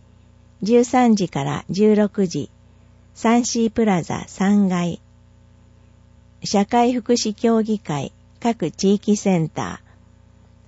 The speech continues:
ー。電話、零八四八六三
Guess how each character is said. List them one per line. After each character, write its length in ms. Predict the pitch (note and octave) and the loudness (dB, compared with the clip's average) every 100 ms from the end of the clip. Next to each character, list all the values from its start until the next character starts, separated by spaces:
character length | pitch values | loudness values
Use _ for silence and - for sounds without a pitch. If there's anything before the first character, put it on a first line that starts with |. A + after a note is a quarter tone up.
| _ - | _ -2
ー。 40 | |
電 280 | G3+ G#3+ G#3+ | 2 4 4
話、 280 | F#3+ F#3 - _ _ _ _ _ | 2 0 -6 _ _ _ _ _
零 200 | G#3 B3+ | 0 0
八 360 | C4 A#3+ A#3 F3 | 0 -2 -2 0
四 220 | F3+ F#3 | 2 2
八 500 | G3 F3 - D#3+ - _ _ _ _ - | 0 -4 -6 -10 -10 _ _ _ _ -4
六 280 | G3 G3 A#3 | -2 0 -2
三 400 | - G#3+ F3+ | -2 -2 -2